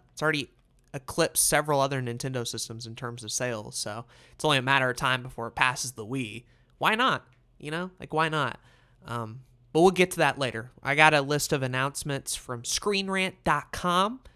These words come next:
We're gonna be talking about everything here, even shit I didn't mention in my Twitter thread, game by game, what I thought about it, whether or not I'd be getting it, release dates,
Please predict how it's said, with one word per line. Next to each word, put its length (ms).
We're 120
gonna 100
be 100
talking 320
about 240
everything 560
here, 300
even 240
shit 240
I 80
didn't 200
mention 300
in 80
my 140
Twitter 280
thread, 320
game 300
by 220
game, 440
what 160
I 100
thought 340
about 320
it, 100
whether 240
or 60
not 180
I'd 100
be 100
getting 300
it, 140
release 320
dates, 480